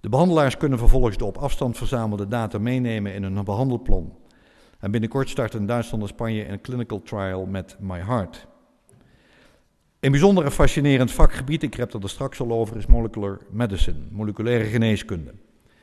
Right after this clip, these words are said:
die ons uiteindelijk in staat zal stellen in het allerprilste stadium, eh, ziektes vast te kunnen stellen, al eigenlijk voordat symptomen zich aandienen en te bestrijden. En dat is natuurlijk toch een hele grote stap op weg naar gezond ouder worden.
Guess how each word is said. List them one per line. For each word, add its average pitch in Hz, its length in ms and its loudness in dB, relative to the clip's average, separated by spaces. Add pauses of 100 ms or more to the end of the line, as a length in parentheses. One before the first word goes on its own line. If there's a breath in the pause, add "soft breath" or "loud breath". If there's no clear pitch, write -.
die 113 140 -6
ons 101 120 -6
uiteindelijk 117 380 -6
in 107 60 -12
staat 107 300 -10
zal 98 240 -10
stellen 107 520 -6 (300 loud breath)
in 104 100 -10
het 101 140 -8
allerprilste 127 680 -6
stadium, 123 680 -2 (340 loud breath)
eh, 95 200 -8
ziektes 123 360 4
vast - 240 4
te - 60 -10
kunnen 107 220 -10
stellen, 104 340 -8
al 101 200 -8
eigenlijk 135 380 -2
voordat 117 360 -2
symptomen 107 500 0
zich 98 160 -6
aandienen 117 500 0
en 101 100 -6
te 98 100 -12
bestrijden. 92 600 -12 (560 soft breath)
En 104 100 -10
dat 101 160 -8
is 95 100 -12
natuurlijk 104 280 -6
toch 98 140 -4
een 95 60 -4
hele 107 220 -4
grote 98 300 -8
stap - 360 -8
op 92 120 -2
weg 95 240 -8
naar 87 400 -10
gezond 95 440 -6
ouder 123 260 -4
worden. 85 280 -10